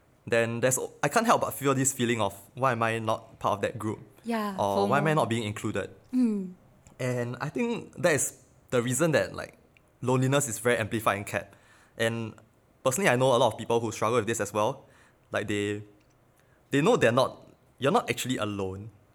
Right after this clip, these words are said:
Speaker 1: but you do feel lonely because there's not, there's so many things going on, there's so many people around you, but you're not connecting with these people, and I think that's when it can get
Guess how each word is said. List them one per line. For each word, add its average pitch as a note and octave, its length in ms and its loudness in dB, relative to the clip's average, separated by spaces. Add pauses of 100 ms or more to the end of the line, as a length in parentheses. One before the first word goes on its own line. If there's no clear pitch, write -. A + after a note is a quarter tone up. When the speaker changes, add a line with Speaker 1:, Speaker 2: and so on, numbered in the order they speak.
(220)
Speaker 1:
but F#2+ 140 0
you A2+ 120 -8
do C#3 120 0
feel D3+ 220 0
lonely G#2 340 2
because A#2+ 460 -2 (560)
there's - 480 -4 (600)
not, - 400 -6
there's - 160 0
so G#3+ 80 0
many G3 120 4
things F3+ 180 4
going B2+ 200 4
on, A2 400 2
there's G#2+ 160 -2
so - 160 -2
many C#3+ 140 0
people A#2 240 0
around G#2+ 260 2
you, G2+ 320 -6
but G#2 200 -2
you're A2+ 140 0
not C#3+ 280 0
connecting A#2 380 -2
with A2 100 -4
these A#2 140 -4
people, A2+ 380 -2
and F2+ 300 -6 (240)
I A2+ 60 -8
think B2+ 160 -6
that's - 200 -2
when G2+ 120 -4
it G2+ 100 -10
can F#2+ 320 -8 (220)
get - 260 -4